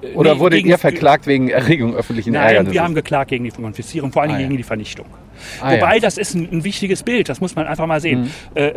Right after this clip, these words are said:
Speaker 1: es war ein jüdischer Einwand, der wurde dann direkt geschrieben an den,
Speaker 2: Ja.
Speaker 1: an den Bundespräsid-, an den Präsidenten des Deutschen Bundestages, an
Speaker 2: Ja,
Speaker 1: Herrn Schäuble.
Speaker 2: ja, ja.
Speaker 1: Und da wurde gesagt, ähm, äh, aus jüdischer Sicht wäre das erstmal, dass das,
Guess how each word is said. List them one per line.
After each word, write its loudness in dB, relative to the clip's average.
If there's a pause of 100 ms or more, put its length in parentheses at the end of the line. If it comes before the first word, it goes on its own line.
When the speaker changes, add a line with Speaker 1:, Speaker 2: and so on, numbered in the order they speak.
Speaker 1:
es -6
war 2
ein 0
jüdischer 2
Einwand, -2
der -2
wurde -4
dann -2
direkt -4
geschrieben -6
an -8
den, -6
Speaker 2:
Ja. -4
Speaker 1:
an -8
den -4
Bundespräsid-, -6
an -2
den -4 (180)
Präsidenten -6
des -12
Deutschen -4
Bundestages, -4
an -2
Speaker 2:
Ja, -2
Speaker 1:
Herrn -6
Schäuble. -4
Speaker 2:
ja, -8
ja. -8 (120)
Speaker 1:
Und -2
da 2
wurde 4
gesagt, 2
ähm, 0 (420)
äh, -2
aus -2
jüdischer 0
Sicht -4
wäre 0
das -6
erstmal, 0
dass -4
das, -8